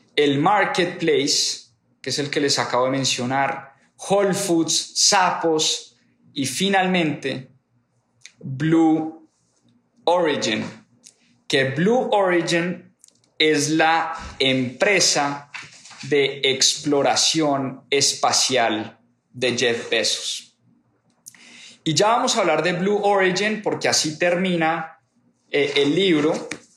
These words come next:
Termina Jeff Bezos hablándonos de qué es Blue Origin y cuál es el objetivo que él tiene con Blue Origin. Pero antes de eso quiero hablar de la cultura de Amazon. ¿Qué hay alrededor de esta compañía fascinante?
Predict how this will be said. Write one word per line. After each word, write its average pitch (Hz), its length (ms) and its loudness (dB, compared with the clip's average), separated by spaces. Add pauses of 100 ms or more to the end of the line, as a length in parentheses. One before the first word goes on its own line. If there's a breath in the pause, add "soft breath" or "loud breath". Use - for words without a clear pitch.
(140)
Termina 135 420 0
Jeff 160 200 0
Bezos 170 320 0
hablándonos 139 680 0
de 123 200 -2
qué 165 200 2
es 156 180 -4
Blue 175 160 2
Origin 170 580 0
y 139 100 -4
cuál 135 180 0
es 139 160 0
el 160 80 2
objetivo 156 680 -2
que 147 120 -2
él 131 100 -4
tiene 151 320 -4
con 139 220 -4
Blue 135 240 -2
Origin. 139 640 -2 (1160 loud breath)
Pero 185 140 2
antes 185 340 0
de 220 140 4
eso 220 240 0
quiero 208 200 2
hablar 208 260 0
de 208 80 0
la 208 180 -2
cultura 190 800 0
de 196 120 2
Amazon. 185 460 -2 (1400)
¿Qué 202 200 -2
hay 220 280 2
alrededor 160 680 0
de 165 80 -2
esta 175 240 -2
compañía 135 560 -4
fascinante? 139 760 -4